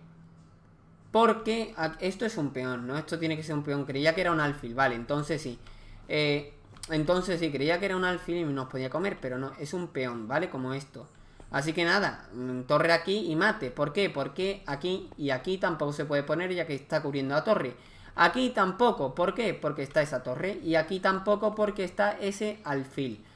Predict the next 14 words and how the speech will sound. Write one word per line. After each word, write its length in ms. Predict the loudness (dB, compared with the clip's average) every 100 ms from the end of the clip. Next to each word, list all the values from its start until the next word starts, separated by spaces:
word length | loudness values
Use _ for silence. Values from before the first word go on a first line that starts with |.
| -18 -8 2
Así 240 | 2 2
que 140 | 2 4
nada, 280 | 6 6 4
perfecto. 640 | 0 0 -2 0 -2 -4 -14 -18 -18 -10 4
¿Cómo 260 | 6 8
se 120 | 4 2
jugaba 560 | 6 10 12 10 8
a 100 | 2
esto? 420 | 2 -2 -8 -10 -12 -20 -20 -8 2
Esa 340 | 4 6 6
es 280 | 6 2 4
la 180 | 6 6
gran 380 | 6 6 2
pregunta. 540 | 2 4 6 4 -2